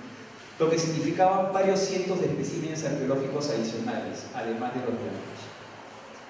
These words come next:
Asimismo, con auspicio del rector de la Universidad de San Marcos, Manuel Villarán, se organizaron los seminarios de antropología y arqueología en la Facultad de Letras y Ciencias,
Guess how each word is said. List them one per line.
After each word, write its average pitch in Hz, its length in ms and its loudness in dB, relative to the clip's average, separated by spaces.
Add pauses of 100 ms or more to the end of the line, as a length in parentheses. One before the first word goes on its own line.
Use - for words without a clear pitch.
(160)
Asimismo, 226 720 6
con 156 140 6
auspicio 220 420 0
del 208 160 2
rector 185 640 -2 (100)
de 139 60 -6
la 139 80 2
Universidad 135 380 2
de - 60 0
San 156 180 -2
Marcos, 143 340 2
Manuel 170 320 4
Villarán, 156 380 4 (500)
se 165 120 2
organizaron 156 560 4
los 185 100 6
seminarios 170 500 2
de - 80 2
antropología 147 640 0
y - 20 2
arqueología 139 540 0
en - 80 2
la - 60 4
Facultad 123 340 2
de 147 120 2
Letras 151 300 4
y - 40 -2
Ciencias, - 520 4